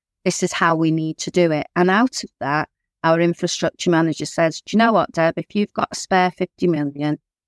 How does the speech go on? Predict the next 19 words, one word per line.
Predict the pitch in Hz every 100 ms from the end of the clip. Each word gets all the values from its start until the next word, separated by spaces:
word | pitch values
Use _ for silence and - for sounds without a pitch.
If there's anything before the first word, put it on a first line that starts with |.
| _ -
we | 165
can | - 165
do | 175
something | 170 - 165 - 156 156
bespoke | - - - 214 202
to | - -
you | 175 165 160 - -
in | 175 180
Wales | 165 151 151 147 147 - - _ _
on | 160 151
clean | - 160 151 151
energy | 147 147 139 151 147 _ -
projects." | 147 143 147 135 _ _ _ _ _ -
And | 170
it | -
means | 208 208 -
we've | 190 -
got | 190 -
a | 170